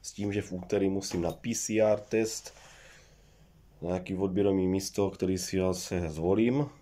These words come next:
a pak musím zase valit dom. A je to jako hrozný, no. Jako vůbec nejde jsem to chytl.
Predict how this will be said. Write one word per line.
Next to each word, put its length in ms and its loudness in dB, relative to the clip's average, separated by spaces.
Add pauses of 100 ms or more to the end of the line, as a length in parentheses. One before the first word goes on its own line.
(420)
a 40 -8
pak 160 0
musím 220 0
zase 300 0
valit 260 -2
dom. 280 -8 (2500)
A 80 -6
je 140 0
to 180 0
jako 240 -2
hrozný, 560 -8
no. 200 -10 (640)
Jako 300 -8
vůbec 260 -2
nejde 260 2
jsem 160 -4
to 80 -6
chytl. 480 -6